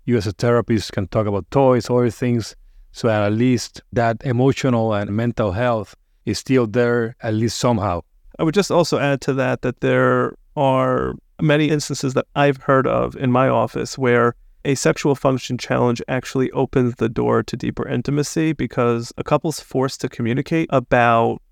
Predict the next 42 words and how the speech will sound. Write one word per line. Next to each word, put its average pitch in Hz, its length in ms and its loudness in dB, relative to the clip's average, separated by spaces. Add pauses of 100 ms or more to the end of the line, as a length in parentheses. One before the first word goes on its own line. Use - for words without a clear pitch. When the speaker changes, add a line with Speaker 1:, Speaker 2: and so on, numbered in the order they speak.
(140)
Speaker 2:
things 165 180 -2
that 151 60 -4
they 135 80 0
never 143 200 0
really 127 160 2
spoke - 300 0
about. - 300 -6
It 131 60 -6
was 123 140 -2
just 139 220 0
almost 131 340 -2
automated. 117 680 -2
They 131 100 -4
kinda 131 220 0
had 131 160 0
their 123 100 0
routine 165 580 0
and 131 120 0
they 117 80 2
went 113 240 -2
through 135 260 -2
that. 139 260 0 (280)
And 139 120 0
it 123 80 -4
forces 170 480 -2
them 131 200 0
to 135 120 -4
really 123 300 0
talk - 380 -2
about 123 460 -2 (100)
their 127 160 0
intimate 127 420 -2
life. 165 420 -4 (160)
And, 131 680 2 (140)
you 147 80 -2
know, 127 60 0
certainly 156 320 2
for 120 580 -2
men 131 200 0
with 123 120 0
female 123 400 0
partners, - 800 -2